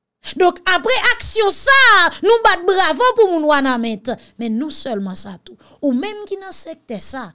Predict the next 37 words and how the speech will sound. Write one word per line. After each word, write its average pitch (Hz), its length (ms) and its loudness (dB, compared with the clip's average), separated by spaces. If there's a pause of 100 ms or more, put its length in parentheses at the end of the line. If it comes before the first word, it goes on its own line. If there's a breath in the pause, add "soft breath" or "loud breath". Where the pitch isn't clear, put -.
(240 soft breath)
lè 233 80 -8
w 247 140 -6
gen 269 80 -4
yon 262 160 -6
rejim 208 340 -8
bannann, 240 320 -10
fò 240 160 -16
w - 60 -16
pa 233 100 -12
fè 214 200 -14
mache 196 360 -12
nwa 175 320 -12
ansanm 233 320 -8
avèk 185 400 -14 (320 soft breath)
li. 180 100 -12 (1400)
Ou 392 120 8
menm 480 280 0
ki 440 80 0
gen 403 160 0
yon 392 120 4
rejim 285 440 0
bannann, 339 320 0 (200 loud breath)
moun 415 360 -2
ki 403 120 0
bò 320 200 2
kote 254 320 -6
w 254 80 -8
yo, 277 120 -6
fò 240 180 -8
w 214 60 -6
ba 202 120 -6
li 294 160 -8
yon 277 160 -10
pat. - 480 -14 (2000 loud breath)
E 415 240 2
peyi 453 380 4
d 494 40 6